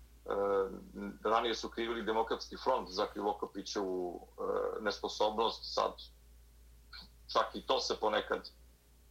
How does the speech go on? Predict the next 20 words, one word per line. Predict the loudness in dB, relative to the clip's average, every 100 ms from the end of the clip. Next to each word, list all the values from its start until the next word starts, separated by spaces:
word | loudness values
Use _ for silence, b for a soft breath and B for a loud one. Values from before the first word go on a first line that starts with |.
| -6
pojavi | 2 4 4 0
kao, | 2 4 4 4 0 2
kao, | 4 4 4 2
ovaj, | 0 -2
e, | 0 2 2 2
njihov | -2 -2 -2
izgovor, | -2 -2 0 0 0
međutim, | -2 -2 -4 -2 0
već | -2 -2 -2
je | 0 0 0
to | -2 -2 -6 -2
počelo | -2 -2 -2
da | -2
se, | 0
e, | 0 -2 _ -20 -20 -20 -20 -20 -2 2 4 4 0 -4 -20 -20 -20 -20 -6
da | -2
se | 0 0
premešta | 2 4 2 2
ta | 0 0
krivica | 0 -4 -2 -2